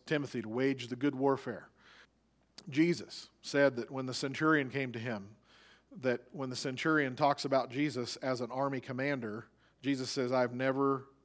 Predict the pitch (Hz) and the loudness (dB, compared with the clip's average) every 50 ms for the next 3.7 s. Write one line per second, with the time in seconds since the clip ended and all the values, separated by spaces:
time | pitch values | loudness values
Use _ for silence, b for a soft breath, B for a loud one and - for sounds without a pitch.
0 | _ _ _ _ _ - - - 151 143 135 117 107 104 - 135 127 123 - - | _ _ _ _ _ -10 -6 -4 -4 -4 -4 -6 -8 -6 -4 -4 -4 -4 -4 -4
1 | - 131 127 120 113 - - 117 101 - - - - _ _ _ _ _ _ _ | -2 0 0 0 -2 -4 -6 -8 -8 -8 -12 -16 -20 _ _ _ _ _ _ _
2 | _ _ _ _ _ _ b b b b b b b b b b b b b b | _ _ _ _ _ _ b b b b b b b b b b b b b b
3 | b b b - - - 185 175 156 151 151 147 - | b b b -2 4 8 10 10 10 10 8 4 0